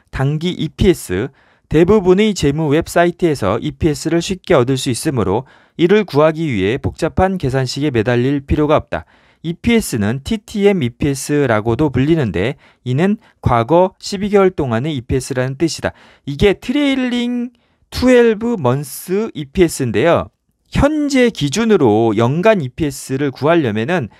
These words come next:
이천이십일년도 이피에스만 구할 수 있잖아요. 하지만 지금이 팔월인데 팔월에는 이천이십이 년 일 분기 이피에스와 이천이십이 년 이 분기 이피에스가 발표가 됐잖아요. 그래서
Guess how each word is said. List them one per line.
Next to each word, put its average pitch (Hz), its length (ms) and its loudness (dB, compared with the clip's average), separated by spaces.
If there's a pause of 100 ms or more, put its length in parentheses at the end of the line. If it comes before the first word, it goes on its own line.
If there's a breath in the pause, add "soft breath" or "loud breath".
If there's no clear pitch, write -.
(160 soft breath)
이천이십일년도 185 1300 0
이피에스만 147 640 0
구할 127 200 -2
수 - 120 -10
있잖아요. 104 560 -4
하지만 147 760 0 (540)
지금이 233 1000 2 (320)
팔월인데 123 960 0 (480)
팔월에는 208 760 2 (720)
이천이십이 170 760 0
년 175 180 -2
일 254 220 0
분기 226 440 -2
이피에스와 151 640 0
이천이십이 139 920 -2
년 160 180 -4
이 196 160 -2
분기 247 300 -2
이피에스가 147 420 -2
발표가 131 400 -2
됐잖아요. 113 580 -2
그래서 139 460 2